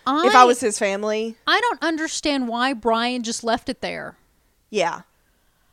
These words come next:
Speaker 2: I mean, sure, first of all, how do you lock yourself out? I don't, whatever. Do you not, you know, go find your boss and get a key and go in and fix it?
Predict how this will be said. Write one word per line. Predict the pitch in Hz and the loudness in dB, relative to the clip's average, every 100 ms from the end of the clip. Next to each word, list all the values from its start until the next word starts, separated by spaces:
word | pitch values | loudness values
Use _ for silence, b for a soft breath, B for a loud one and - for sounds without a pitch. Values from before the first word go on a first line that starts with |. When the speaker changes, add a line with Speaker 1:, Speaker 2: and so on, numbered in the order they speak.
| _ _ _ _ _ - | _ _ _ _ _ -4
Speaker 2:
I | 269 | 0
mean, | 262 254 247 214 | 2 0 -2 -6
sure, | - - 269 262 | -8 -2 2 0
first | 226 - 254 - | 0 -2 -2 -2
of | 214 | -4
all, | 190 180 | -2 -4
how | - 214 | -10 -14
do | 214 | -12
you | 202 | -10
lock | 185 185 | -10 -12
yourself | 196 - 180 175 | -14 -14 -14 -14
out? | 170 - - _ - | -16 -16 -20 _ -20
I | 196 190 | -18 -16
don't, | 180 175 - _ - | -16 -18 -20 _ -20
whatever. | 196 185 180 180 185 | -18 -18 -16 -18 -18
Do | 208 | -12
you | 233 233 | -10 -8
not, | 220 226 233 - _ 220 | -8 -6 -6 -8 _ -10
you | 233 226 | -6 -4
know, | 202 190 185 185 190 _ _ _ - 202 180 | -4 -4 -4 -8 -12 _ _ _ -20 -16 -4
go | 214 214 214 | 0 0 -2
find | - - - - - - 214 214 220 202 | -6 -20 -20 -20 -8 -4 -2 -2 -6 -8
your | 202 | -12
boss | 175 - 165 180 208 214 | -12 -10 -8 -6 -6 -8
and | 202 | -10
get | 196 | -10
a | 196 | -12
key | - 226 220 240 | -14 -12 -10 -8
and | 202 | -6
go | 202 202 | -4 -4
in | 196 | -6
and | 175 | -10
fix | - - 190 - 381 | -14 -12 -12 -8 -6
it? | 440 - - | -6 -8 -18